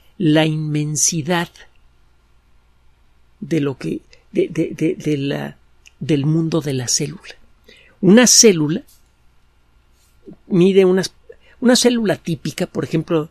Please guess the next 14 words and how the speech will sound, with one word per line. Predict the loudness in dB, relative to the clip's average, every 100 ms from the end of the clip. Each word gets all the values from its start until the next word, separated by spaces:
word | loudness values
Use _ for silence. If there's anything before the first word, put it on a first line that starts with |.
| -14
la | -8
célula | -4 -2 -2
de | -2
una | -4
piel | -2 0 0
de | 0
cebolla | -2 -2 -4 -4 -12 _ _ -2
o | 0
una | 0
célula | -2 -2 -4 -6
típica | -8 -10 -8 -6
de | -4
nuestro | -6 -8 -10
cuerpo, | -4 -4 -4 -12